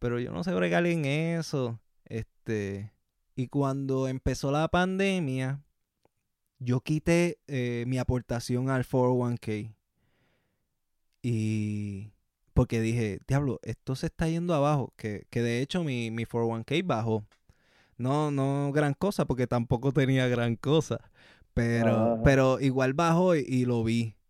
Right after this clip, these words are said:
Speaker 1: Y yo dije, "Mierda", y dejé de, de aportar. Que ahora, cuando sé un poquito más de información sobre el stock market, hubiese dejado invirtiendo para que así ahora,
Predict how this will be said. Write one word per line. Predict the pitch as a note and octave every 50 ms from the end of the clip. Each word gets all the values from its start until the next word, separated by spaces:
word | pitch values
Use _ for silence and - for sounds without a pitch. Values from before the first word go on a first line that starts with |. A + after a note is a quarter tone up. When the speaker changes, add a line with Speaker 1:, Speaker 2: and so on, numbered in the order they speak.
| _ _ _ _ _ _ _ _ _
Speaker 1:
Y | - A#2+
yo | A#2 A2+
dije, | A#2 A#2+ C3 B2+ A#2+
"Mierda", | A#2+ C3+ D3+ D#3+ D#3+ D3+ C#3 B2+ B2 A2+ -
y | B2 A#2+
dejé | A2+ A2 A#2 A#2 A2 A2
de, | A2+ A2+ A2+ A2+ G#2+ G#2+
de | A#2+ A2+
aportar. | G#2+ - A2+ A2 G#2 - - - G2 G#2 G#2+ - _ _ _ _ _ _ _ _ _ _ _
Que | - F3+ G3+ G#3 G3+ - - _ - - _ _ _ _ _
ahora, | - C#3+ C3 C3 C3 C3+ C#3+ - E3+ F3 F3 F3 F3+ - _ -
cuando | - C3 C#3 C3 B2+ B2+ B2+ B2 B2 B2
sé | - - C3 C3 C3+ C#3+ D3+
un | D#3+ E3 -
poquito | E3+ E3 E3 D#3+ D#3+ E3+ E3
más | D#3+ D#3+ D#3+ - - - A1+ A1+ - - - - _ G3+ -
de | - - D3 C#3+ C#3+
información | D3 D3 - D#3 D3+ D3+ D3 D3+ - - D#3 D#3 D3+
sobre | - D#3 D3 C#3+ C#3+ C#3+
el | D3
stock | C#3+ - - E3 E3
market, | E3 F3 - - - - - B2+ - - _ _
hubiese | - B2 A#2 A2+ G#2+ A2 - C3+
dejado | C3 C3+ C3 B2 C#3 D3+ F3+ G3+ G3 - - - _ _ _ -
invirtiendo | B2 A#2+ A2+ A2+ A2+ G#2+ - _ - C3 E3 G3+ A3 G3+ D#3+ C3+ C3+ D3 - _ _ _ _ _ _ _ _ _ _ _ _ _ _ _
para | - B2 B2 B2 A#2 A2
que | - A#2
así | A#2 A#2 - - B2 C3 E3 A3 A3+ G3+ - - - _
ahora, | B2+ B2 A#2 A#2 A#2+ A#2+ C#3+ F3+ G3 F#3 F3+ F3 F3